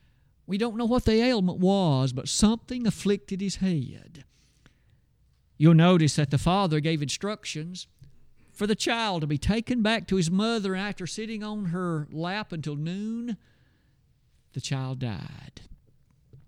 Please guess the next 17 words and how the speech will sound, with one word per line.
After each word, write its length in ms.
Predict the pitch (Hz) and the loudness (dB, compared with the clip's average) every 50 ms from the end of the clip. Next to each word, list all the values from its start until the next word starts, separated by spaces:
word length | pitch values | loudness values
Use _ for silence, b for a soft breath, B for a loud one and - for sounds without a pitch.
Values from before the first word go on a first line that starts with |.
| - - - b b b b b b b b b _ _ _ _ - | -20 -20 -20 b b b b b b b b b _ _ _ _ -2
At 140 | 160 - | 0 4
this 160 | - 202 - - | 4 4 2 2
point, 440 | - - 208 214 180 147 139 135 | 0 -2 0 2 4 2 2 2
the 80 | - 143 | 2 2
scene, 560 | 123 - - 180 196 185 165 147 139 135 131 | 4 4 4 4 4 4 4 2 2 0 0
as 340 | 135 135 127 127 - - - - | 0 -2 -2 -2 -4 -6 -6 -4
I 120 | 151 151 | -2 -2
just 280 | 135 139 165 147 - - | -2 -2 -4 -6 -6 -6
read 260 | 170 185 185 170 139 | -6 -4 -4 -4 -6
it, 160 | 135 131 - | -6 -6 -6
then 140 | 139 151 151 | -6 -4 -4
unfolds. 880 | 147 147 147 131 - 139 139 135 120 113 117 - 78 - 143 - - - b b b b b b b b b b | -4 -4 -6 -6 -6 -6 -4 -4 -4 -6 -8 -8 -10 -10 -10 -10 -12 -12 b b b b b b b b b b
She, 680 | - - - - 202 208 214 220 220 226 233 233 220 - | -10 -8 -4 -2 0 0 0 0 -2 -2 -4 -6 -8 -6
that's 220 | - 147 156 151 - | -4 -4 -4 -2 -2
the 80 | - | -2
Shunammite 480 | 143 - - 185 175 175 170 175 185 151 | -2 0 0 2 2 2 2 0 -2 0
woman, 500 | 151 143 135 123 113 117 113 113 117 123 | 0 0 0 0 -2 -4 -6 -6 -6 -8